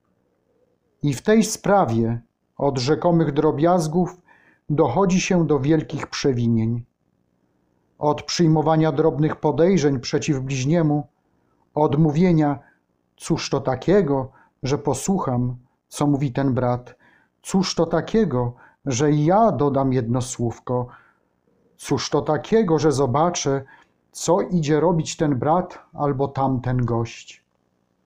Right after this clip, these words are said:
Poczynając od tego, uczy się człowiek pomijać własne grzechy, a plotkować o bliźnim.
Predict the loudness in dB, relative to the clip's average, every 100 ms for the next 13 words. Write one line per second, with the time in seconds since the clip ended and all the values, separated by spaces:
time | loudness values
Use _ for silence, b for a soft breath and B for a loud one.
0 | _ _ _ _ _ _ _ _ _ _
1 | _ _ _ _ _ -4 -2 2 2 4
2 | 4 2 -2 -8 -16 _ _ _ _ _
3 | -4 -4 0 2 2 2 0 -4 _ -2
4 | 0 0 0 2 0 0 -2 2 2 4
5 | 0 -2 b b b _ _ 2 4 4
6 | 4 2 -2 -8 -14 _ _ -4 2 2
7 | 0 -2 -2 0 0 0 0 -4 -4 -8
8 | _ _ _ _ -20 _ -2 0 2 0
9 | 0 2 2 2 -2 -4 -2 -2 -2 -2
10 | -2 -2 -4